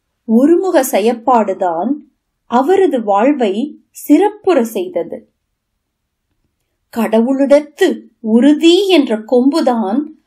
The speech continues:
அவரது பற்றுக்கோடாக விளங்கியது. வள்ளலார் இறைவனையே தொழுது பற்றி நின்ற உறுதிப்பாட்டை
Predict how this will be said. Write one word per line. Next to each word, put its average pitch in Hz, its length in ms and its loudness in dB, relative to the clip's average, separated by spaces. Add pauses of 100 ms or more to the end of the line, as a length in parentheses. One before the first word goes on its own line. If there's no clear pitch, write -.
(240)
அவரது 427 560 4
பற்றுக்கோடாக 269 1200 0
விளங்கியது. 214 680 -4 (1500)
வள்ளலார் 262 840 2 (580)
இறைவனையே 294 800 4 (140)
தொழுது 226 460 0 (920)
பற்றி 349 400 4
நின்ற 285 320 2
உறுதிப்பாட்டை 220 920 0